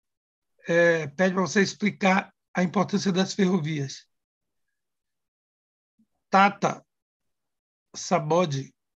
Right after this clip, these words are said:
acho que é esse o que pronuncia, que fala,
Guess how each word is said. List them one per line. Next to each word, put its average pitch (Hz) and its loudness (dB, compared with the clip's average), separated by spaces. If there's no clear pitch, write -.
acho - -12
que - -6
é 156 0
esse 151 -8
o 151 -10
que - -8
pronuncia, 143 0
que 180 0
fala, 190 2